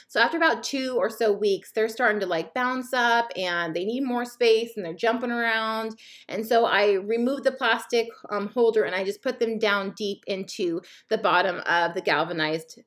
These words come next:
bin. So we're leaning over to check on them and everything. And I still keep the wire over the top because they do start to f-, try to fly at a certain point. And also, again, so the birds don't, or the birds, the cats don't come down and get them.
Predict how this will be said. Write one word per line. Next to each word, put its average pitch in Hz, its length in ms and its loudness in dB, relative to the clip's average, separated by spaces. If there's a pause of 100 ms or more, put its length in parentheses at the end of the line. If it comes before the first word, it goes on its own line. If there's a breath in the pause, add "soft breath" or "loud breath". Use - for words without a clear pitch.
bin. 160 280 0
So 254 120 2
we're 269 100 6
leaning 240 360 2
over 196 380 2
to 202 160 -10
check 220 260 -4
on 190 140 0
them 185 140 -4
and 180 80 -2
everything. 185 400 -2
And 160 80 -4
I 185 40 -4
still 240 240 0
keep 311 180 -4
the 262 100 -6
wire 220 360 4
over 208 140 0
the 247 80 -2
top 170 380 -4 (340 loud breath)
because 226 320 2
they 196 160 4
do 220 160 -6
start 233 240 -4
to 247 60 -4
f-, - 140 -16 (120)
try 196 160 2
to 214 80 0
fly 196 220 0
at 185 80 4
a 196 40 0
certain 190 240 -4
point. 202 260 -6
And 165 120 -6
also, 185 340 -2
again, 156 360 -8 (260 soft breath)
so 220 120 -2
the 175 360 2 (460)
birds 196 240 0
don't, 175 260 0
or 165 100 -4
the 160 100 -8
birds, 139 380 -8
the 208 80 -2
cats 208 340 0
don't 190 200 -4
come 202 160 -6
down 165 180 -2
and 165 160 -6
get 156 160 -4
them. 156 200 -8